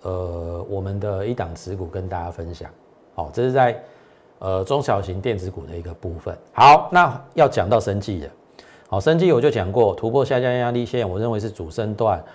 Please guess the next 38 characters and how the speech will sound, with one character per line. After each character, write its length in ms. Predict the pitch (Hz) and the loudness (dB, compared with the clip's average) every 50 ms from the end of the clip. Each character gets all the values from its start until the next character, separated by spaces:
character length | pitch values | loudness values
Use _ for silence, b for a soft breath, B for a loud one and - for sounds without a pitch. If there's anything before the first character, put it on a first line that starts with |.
| B B B B B B | B B B B B B
然 140 | - 95 107 | -2 0 2
后 140 | 123 156 151 | 4 4 2
涨 300 | - - 107 95 95 95 | 2 2 0 0 0 -2
多 220 | - 127 123 127 | 0 2 2 4
了 120 | 127 117 110 | 4 2 0
回 320 | 101 - 101 95 101 107 | 0 -2 -2 -2 -2 -2
档， 300 | - - 98 85 80 85 | 0 0 0 0 -2 -4
然 100 | 87 90 | -2 0
后 100 | 101 117 | 0 2
我 140 | 120 104 98 | 2 2 0
认 140 | 117 131 120 | 0 0 0
为 120 | 107 104 | -2 -2
这 100 | 98 117 | -2 -4
边 220 | 110 117 117 113 117 | -2 -2 -2 -2 -2
缺 200 | - 120 120 113 | 0 0 0 0
口 120 | 98 90 | -2 -4
不 160 | 85 - 123 | -4 -4 -6
补 180 | 104 98 92 85 | -4 -4 -6 -4
为 120 | 87 90 | -6 -6
强 260 | 95 - 92 85 90 | -6 -6 -8 -8 -8
势， 160 | 95 - 117 104 | -8 -6 -8 -4
最 160 | - 202 185 | -2 0 0
近 140 | 170 175 175 | 0 2 4
都 80 | 170 170 | 6 6
在 120 | 175 170 | 6 6
整 200 | 160 139 123 139 | 6 4 2 2
理 140 | 143 127 110 | 2 0 0
哦， 80 | 110 | 2
这 80 | 117 143 | 2 2
是 120 | 139 147 | 2 2
上 220 | 143 147 147 139 143 | 2 0 -2 0 2
柜 160 | 143 139 123 | 0 0 0
生 280 | - - 131 120 123 123 | 0 0 -2 0 0 -2
医 160 | 120 120 117 | -4 -4 -4
的 100 | 113 104 | -4 -4
指 260 | - - - 92 85 | -4 -8 -10 -12 -12
数 380 | 78 80 - - 120 104 90 87 | -12 -12 -8 -6 -4 -4 -4 -6
哦。 200 | 82 80 82 | -6 -8 -10